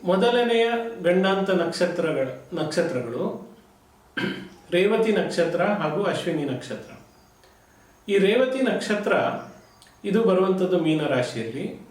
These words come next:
ಮೀನ ರಾಶಿ ಜಲರಾಶಿಯಾಗಿರ್ತದೆ. ಅಶ್ವಿನಿ ನಕ್ಷತ್ರ ಬರುವಂಥದ್ದು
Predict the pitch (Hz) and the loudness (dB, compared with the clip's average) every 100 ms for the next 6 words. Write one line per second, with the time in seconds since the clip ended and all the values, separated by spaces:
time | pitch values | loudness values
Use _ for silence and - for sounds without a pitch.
0 | - 160 175 208 190 151 151 214 165 - | -14 -2 0 2 2 2 0 0 0 -2
1 | - - - - - 151 170 196 - - | -6 -12 -20 -20 -4 2 2 4 2 0
2 | 135 123 - - 120 - - - - - | -2 -2 -4 -10 -10 -10 -12 -18 -20 -20
3 | - - - - 196 190 277 269 269 226 | -20 -20 -20 -8 -4 0 4 4 4 2
4 | - 196 196 208 147 - - 185 170 180 | 2 0 2 2 2 -2 -8 0 4 4
5 | 175 170 160 185 180 123 - | 4 2 0 2 2 0 -6